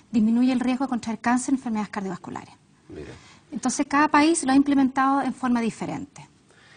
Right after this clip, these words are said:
Speaker 2: Y el diagnóstico, doctor, que ustedes de-, desde la academia, en el fondo, hacen, hay un problema grave, serio de obesidad en el país, por tanto una política como esta es brutalmente importante, necesaria, en fondo, justamente para la salud de la población.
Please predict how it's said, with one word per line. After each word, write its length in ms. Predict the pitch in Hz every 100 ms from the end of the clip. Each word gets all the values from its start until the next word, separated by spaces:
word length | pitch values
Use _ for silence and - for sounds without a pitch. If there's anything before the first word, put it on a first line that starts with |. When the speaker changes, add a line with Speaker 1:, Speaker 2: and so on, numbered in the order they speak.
| - -
Speaker 2:
Y 120 | 160
el 100 | 160
diagnóstico, 500 | 156 170 185 208 185
doctor, 560 | 143 - 165 165 - - -
que 120 | 120
ustedes 400 | 113 139 139 131
de-, 120 | 113
desde 360 | 113 117 104 101
la 100 | 92
academia, 460 | 95 101 127 135
en 80 | 127
el 80 | 123
fondo, 400 | 120 120 123 -
hacen, 480 | 123 117 143 135 - - _ _ -
hay 140 | 131
un 80 | 131
problema 640 | 120 120 131 127 110 98 -
grave, 420 | 101 127 135 123
serio 340 | - 139 139
de 60 | 123
obesidad 280 | 110 101 117
en 80 | 131
el 80 | 117
país, 400 | 104 110 135 139
por 180 | - 107
tanto 280 | 127 120 127
una 140 | 131
política 300 | 117 120 127
como 180 | 113 120
esta 240 | 127 127
es 100 | 131
brutalmente 540 | 113 110 127 131 123 120
importante, 560 | 117 151 247 220 165
necesaria, 460 | 131 120 120 202 135
en 40 |
fondo, 240 | 120 123 117
justamente 400 | 120 131 127 127
para 160 | 120
la 140 | 113 107
salud 220 | 120 143
de 80 | 123
la 60 |
población. 420 | 117 127 165 160